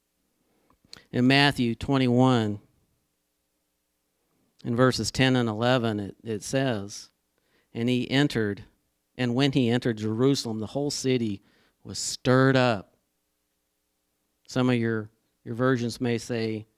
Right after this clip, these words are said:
"shaken." I don't know if you guys have noticed, but Jesus has a way of stirring people up, shaking people up. I know he has me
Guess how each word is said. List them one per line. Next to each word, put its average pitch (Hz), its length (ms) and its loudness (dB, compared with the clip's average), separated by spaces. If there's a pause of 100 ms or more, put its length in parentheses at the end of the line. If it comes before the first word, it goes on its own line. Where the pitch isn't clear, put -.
"shaken." 117 640 -2 (2250)
I 135 80 -2
don't 143 120 4
know 139 80 4
if 131 100 -2
you 143 60 0
guys 147 260 4
have 127 80 -2
noticed, 135 460 2
but 117 100 -4
Jesus 139 400 -2
has 135 240 -2
a 127 80 0
way 127 220 0
of 117 100 -2
stirring 139 540 0
people 131 360 -6
up, 131 380 -6 (380)
shaking 139 440 -2
people 131 380 -4
up. 127 380 -4 (640)
I 127 80 -2
know 131 160 4
he 127 160 0
has 127 260 -2
me 123 460 -6